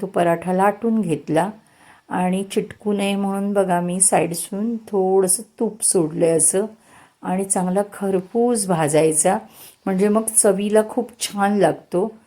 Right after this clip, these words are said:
तर चपात्या लाटता लाटता मुलांना असं पटकन काही जर लागलं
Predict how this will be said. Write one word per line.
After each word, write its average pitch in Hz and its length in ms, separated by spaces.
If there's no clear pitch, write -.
तर 196 120
चपात्या 202 460
लाटता 202 320
लाटता 208 300
मुलांना 196 460
असं 190 200
पटकन - 460
काही 196 220
जर 196 140
लागलं 208 460